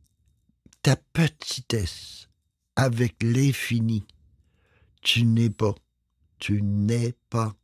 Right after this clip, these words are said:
totalement toi. Tu n'es pas vraiment. » Tu es en dehors de ton essence. Et je,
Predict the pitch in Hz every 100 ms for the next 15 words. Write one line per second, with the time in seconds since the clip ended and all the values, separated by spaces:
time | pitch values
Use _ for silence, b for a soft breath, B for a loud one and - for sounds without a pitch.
0 | _ _ - 120 95 113 107 95 92 85
1 | - _ _ - - 82 69 _ _ _
2 | _ _ - 95 98 110 120 - 101 -
3 | _ _ 71 69 69 92 65 - - -
4 | _ B 95 87 B B B B - 127
5 | 127 139 175 - 151 175 170 151 135 127
6 | 147 151 139 110 87 78 _ _ _ _
7 | _ _ 104 120 101 117 113 104 120 -
8 | 113 104 - - - - _ _ _ _
9 | _ _ _ _ B B B B B B
10 | B 123 110